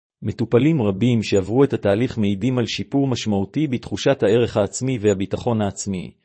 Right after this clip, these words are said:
שכן תופעות כמו שיער דליל והתקרחות עלולות לגרום לנו לאבד את הביטחון המראה שלנו ובכך לסבול מפגיעה בערך העצמי. מכיוון שמדובר בטיפול יעיל במיוחד,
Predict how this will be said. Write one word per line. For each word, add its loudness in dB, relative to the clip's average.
שכן -2
תופעות -2
כמו -4
שיער 0
דליל 0
והתקרחות -4
עלולות 4
לגרום -4
לנו 0
לאבד 2
את -2
הביטחון -2
המראה -2
שלנו -4
ובכך -4
לסבול 2
מפגיעה 0
בערך 0
העצמי. -6
מכיוון 0
שמדובר 0
בטיפול -2
יעיל 2
במיוחד, -2